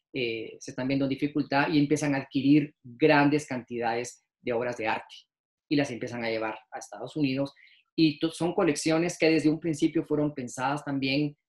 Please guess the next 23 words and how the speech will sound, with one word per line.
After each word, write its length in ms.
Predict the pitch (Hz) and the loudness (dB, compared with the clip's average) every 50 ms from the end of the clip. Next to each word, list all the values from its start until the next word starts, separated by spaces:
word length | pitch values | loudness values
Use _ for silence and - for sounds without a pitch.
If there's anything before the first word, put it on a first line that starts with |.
| _ | _
tanto 280 | _ 143 139 139 - - | _ 0 2 2 0 -2
para 180 | - 147 131 127 | -2 -2 -2 -2
el 60 | 120 | -4
disfrute 460 | 110 110 - - 147 151 147 - 151 | -6 -14 -2 0 0 0 0 -2 -4
personal 440 | - 131 123 - - 117 123 147 175 | -4 -4 -8 -6 -6 -6 -4 -4 -4
de 60 | 127 | -4
estos 200 | - - 135 127 | -6 -6 -8 -10
magnates 440 | 127 120 120 117 120 - - 135 - | -8 -6 -4 -6 -4 -4 -6 -8 -8
que 80 | - | -8
tenían 220 | - 113 110 120 120 | -10 -10 -10 -8 -10
sus 160 | - - 120 | -10 -10 -8
grandes 260 | 123 120 127 127 123 | -8 -8 -8 -8 -8
mansiones, 640 | 135 135 135 - - 131 120 127 135 131 - _ _ | -8 -10 -10 -8 -8 -8 -8 -8 -10 -12 -14 _ _
pero 200 | _ 160 160 165 | _ 2 2 2
también 480 | 160 156 135 131 135 139 135 139 143 143 - - - - _ _ | 2 0 0 2 2 4 2 2 0 -2 -10 -20 -20 -20 _ _
estaba 300 | 143 - - 123 123 139 | -14 -6 -6 -4 -2 -4
esta 200 | 139 - 135 127 | -4 -2 -2 -2
idea 440 | 123 120 131 135 135 135 135 127 120 | -2 0 0 0 2 0 0 -2 -2
de 360 | 127 131 135 139 143 151 - _ _ | -2 0 2 2 0 -2 -6 _ _
adquirir 800 | 139 139 131 - - - - 147 139 143 165 175 180 160 143 - _ _ _ _ _ _ _ - | 0 0 0 0 -6 2 4 6 6 8 8 8 6 6 4 -2 _ _ _ _ _ _ _ -2
la 200 | 143 135 127 123 | -2 0 0 -4
mejor 480 | 123 123 120 - - 156 165 165 156 | -4 -6 -8 2 4 6 6 6 4
calidad 520 | - 156 139 135 135 131 131 131 131 123 | 2 -2 0 0 0 2 4 2 2 2